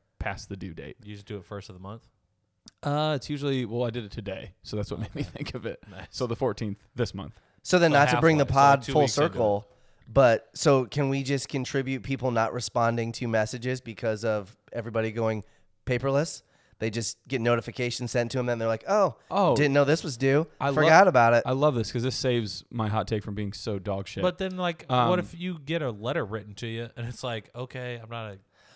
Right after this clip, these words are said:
Speaker 3: Oh, if I get a
Speaker 2: Sure.
Speaker 3: handwritten letter, you're getting a response back,
Speaker 1: That is
Speaker 3: baby.
Speaker 1: sexy.
Speaker 3: Yes.
Speaker 1: That is hot, hot.
Speaker 2: I mean,
Speaker 1: I
Speaker 2: yeah,
Speaker 1: will
Speaker 2: but it's
Speaker 1: respond
Speaker 2: like,
Speaker 1: to that.
Speaker 2: I'm not gonna ask you out to lunch tomorrow and send the letter today.
Speaker 3: I'm gonna
Speaker 1: But,
Speaker 3: start. <laughs> That
Speaker 1: but
Speaker 3: will be
Speaker 1: I,
Speaker 3: great.
Speaker 1: that's one thing
Speaker 3: Next
Speaker 1: I love.
Speaker 3: Tuesday, bud. <laughs> You wanna go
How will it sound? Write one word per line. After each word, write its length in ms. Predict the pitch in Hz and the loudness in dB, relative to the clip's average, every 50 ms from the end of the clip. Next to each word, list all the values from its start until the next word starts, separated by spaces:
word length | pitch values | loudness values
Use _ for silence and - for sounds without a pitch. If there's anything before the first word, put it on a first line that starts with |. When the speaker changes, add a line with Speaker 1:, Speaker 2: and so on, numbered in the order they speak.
| - _ | 2 _
Speaker 3:
Oh, 80 | - 160 | 8 8
if 100 | 147 - | 10 12
I 100 | 196 240 | 12 10
get 140 | 254 285 254 | 10 8 6
a 40 | 185 | 6
Speaker 2:
Sure. 100 | 165 175 | 8 8
Speaker 3:
handwritten 340 | 170 170 170 170 147 135 | 8 8 8 8 8 8
letter, 300 | 143 143 147 151 160 160 - - - - | 8 6 8 6 6 4 2 -4 -16 -4
you're 200 | - 135 180 196 | 0 2 2 4
getting 200 | 180 185 143 131 | 4 2 2 2
a 60 | 131 | 2
response 480 | 120 117 110 - - 127 120 113 101 110 | 0 0 0 4 4 6 6 4 4 4
back, 140 | 113 113 127 | 6 8 8
Speaker 1:
That 140 | 135 131 120 | 8 8 6
is 80 | 104 | 4
Speaker 3:
baby. 120 | 101 95 101 | 4 2 4
Speaker 1:
sexy. 460 | 120 113 101 - - - 95 92 - | 2 2 2 0 -2 -4 -4 -4 -4
Speaker 3:
Yes. 160 | - 156 151 127 | -2 0 2 6
Speaker 1:
That 220 | 123 123 127 131 | 8 8 8 8
is 160 | 123 110 - | 8 4 2
hot, 220 | - 113 107 101 95 | 2 0 0 0 0
hot. 280 | 107 98 92 90 - - | -2 -4 -4 -6 -6 -6
Speaker 2:
I 100 | 143 160 | -6 -4
mean, 160 | 170 175 160 | -2 0 2
Speaker 1:
I 140 | 120 127 135 | 4 4 6
Speaker 2:
yeah, 240 | 135 170 185 175 165 | 6 6 4 4 4
Speaker 1:
will 60 | 151 | 2
Speaker 2:
but 80 | - - | 2 0
it's 80 | 135 135 | 0 0
Speaker 1:
respond 360 | 131 - 117 117 117 117 117 113 | 0 0 2 4 4 4 2 0
Speaker 2:
like, 40 | - - | -2 -4
Speaker 1:
to 120 | 113 110 107 98 | -4 -4 -4 -4
that. 240 | 92 104 101 107 107 135 | -4 -4 -2 0 0 0
Speaker 2:
I'm 80 | 147 151 | 0 0
not 140 | 160 160 - | -2 -2 -2
gonna 140 | 156 135 123 | -4 -8 -8
ask 400 | 117 123 131 139 139 - - - | -6 -6 -6 -6 -8 -10 -12 -14
you 300 | 123 117 117 117 110 - - | -12 -12 -12 -12 -14 -14 -12
out 160 | 117 101 107 | -12 -12 -12
to 80 | - 117 | -12 -14
lunch 500 | 101 101 - - 139 117 - - - - | -14 -14 -12 -12 -12 -12 -12 -16 -16 -12
tomorrow 640 | - 127 104 101 107 120 131 120 101 98 95 92 - - | -10 -10 -8 -8 -8 -6 -6 -6 -8 -8 -10 -12 -14 -14
and 100 | 127 104 | -14 -12
send 320 | - - - - 127 117 | -10 -10 -10 -10 -10 -12
the 80 | 104 98 98 92 - | -12 -14 -14 -12 -12
letter 300 | 143 123 107 101 104 - - | -12 -12 -12 -12 -14 -16 -18
today. 380 | - - 95 82 80 85 90 110 | -20 -20 -20 -20 -16 -2 4 6
Speaker 3:
I'm 240 | 120 123 117 110 | 8 8 8 6
gonna 220 | - 123 113 95 98 | 4 2 -2 0 2
Speaker 1:
But, 80 | 104 127 | 4 4
Speaker 3:
start. 300 | 113 110 110 104 101 - | 4 4 4 2 2 -2
<laughs> 120 | 156 - - | -2 4 6
That 100 | 190 170 | 8 8
Speaker 1:
but 140 | 127 127 127 | 8 8 6
Speaker 3:
will 80 | 180 | 6
be 80 | 160 160 | 6 6
Speaker 1:
I, 120 | 143 151 | 6 6
Speaker 3:
great. 200 | 143 190 - - - - - - - - - - - - _ _ - - - - | 6 4 2 0 0 -4 -12 -16 -16 -14 -14 -14 -14 -16 _ _ -20 -18 -4 2
Speaker 1:
that's 280 | 127 147 175 - - | 2 2 2 2 0
one 180 | 120 131 139 143 | -2 -2 -2 -2
thing 220 | - - 131 131 | -2 -6 -6 -4
Speaker 3:
Next 340 | - 156 180 - 123 113 117 | 4 8 8 8 8 8 6
Speaker 1:
I 40 | - | 6
love. 80 | 202 202 | 6 6
Speaker 3:
Tuesday, 200 | 180 160 170 160 | 8 8 8 8
bud. 220 | 143 151 151 156 - | 10 10 10 10 8
<laughs> 40 | - | 6
You 60 | - | 2
wanna 240 | 190 185 - - 175 | 0 0 0 -2 -4
go 320 | 147 175 - - 165 - | -4 -4 2 4 4 4